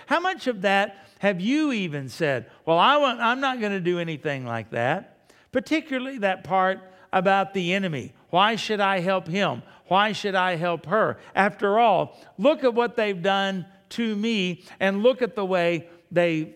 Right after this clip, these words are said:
feel for me. And I have said to you on several different occasions, if you've got somebody you just cannot get along with,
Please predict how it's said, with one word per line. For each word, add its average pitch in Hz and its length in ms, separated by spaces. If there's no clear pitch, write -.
feel 196 420
for 170 240
me. 180 460
And 185 300
I 208 300
have 165 340
said 208 320
to 185 60
you 202 240
on 160 180
several 220 480
different 190 340
occasions, 151 680
if 185 140
you've 285 180
got 285 240
somebody 233 440
you 214 180
just 220 320
cannot 202 480
get 196 160
along 185 520
with, 147 340